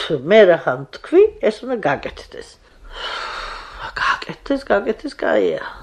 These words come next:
ნუ, შტა, ვფიქრობ, რომ რა უნდა გავაკეთო, ესე იგი, როგორ დავიბერო თავი, რა, რა. და უნდა გითხრათ, რომ თურმე იმდენად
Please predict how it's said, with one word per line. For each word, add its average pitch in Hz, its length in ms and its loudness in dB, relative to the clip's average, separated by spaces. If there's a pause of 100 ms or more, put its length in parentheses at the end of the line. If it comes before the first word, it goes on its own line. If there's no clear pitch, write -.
(100)
ნუ, 233 380 -8 (100)
შტა, - 380 -8 (300)
ვფიქრობ, - 640 -12
რომ - 240 -14
რა 151 180 -6
უნდა 147 260 -6
გავაკეთო, 139 600 -8
ესე - 180 -12
იგი, 117 140 -10
როგორ - 260 -8
დავიბერო 123 580 -8
თავი, - 360 -8
რა, - 180 -8 (160)
რა. - 240 -10 (1500)
და 214 260 -2 (180)
უნდა 180 320 -4
გითხრათ, 147 760 -10
რომ 202 300 -2 (580)
თურმე 208 520 -6
იმდენად 156 580 0